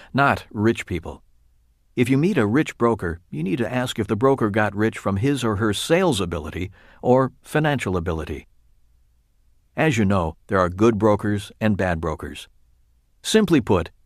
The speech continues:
good brokers make you richer, and bad brokers make excuses. The following is an abbreviated list of things that helped us find and keep good brokers. We look for brokers who were also students of their profession.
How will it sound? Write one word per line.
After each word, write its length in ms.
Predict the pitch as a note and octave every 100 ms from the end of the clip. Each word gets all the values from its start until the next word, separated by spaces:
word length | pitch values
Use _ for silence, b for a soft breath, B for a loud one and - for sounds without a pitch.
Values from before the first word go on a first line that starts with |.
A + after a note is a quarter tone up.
| _ -
good 240 | B2+ G3
brokers 440 | B2 G#2+ A2+ G#2 A2
make 200 | B2+ C3
you 140 | A2+
richer, 420 | G2+ C#3+ F2 D#2 _ _ b b
and 240 | G#2 G2+
bad 260 | F#2+ D#3+ D#3+
brokers 460 | G#2 E2+ F2+ F2+ F#2
make 380 | G#2 F2 - _ -
excuses. 880 | E2+ - - A2 A2+ - - - - _ _ _ _ _ _ _ _ _ _ _ _
The 100 | D3
following 460 | - G#3+ C3 F#2+ G2
is 180 | A#2
an 80 | A#2
abbreviated 680 | A#2 A#2+ D3 C3+ B2 A#2 A2
list 260 | G#2 G#2 G#2+
of 120 | G2+
things 340 | G#2 F#2 F#2+
that 120 | A#2
helped 300 | A2+ D3+ D#3+
us 160 | C3 C3
find 380 | - A2+ A2+ A2+
and 120 | A2+
keep 240 | - G#2+
good 220 | - G#2+ F#2+
brokers. 560 | G2 F2 D2+ - - - _ _ _ _ _ _ _ _ _ _ _ _ _ _
We 120 | E3
look 200 | A#3+ E3
for 100 | -
brokers 540 | A#2 G2+ E2 F2 F2+ - -
who 360 | - C3 B2+ -
were 240 | A#2+ B2
also 400 | C#3+ F#3+ - G#2+
students 520 | G2+ - E3 G#2+ G2+
of 120 | G#2
their 120 | G#2 G#2+
profession. 600 | A2+ - B2 - D2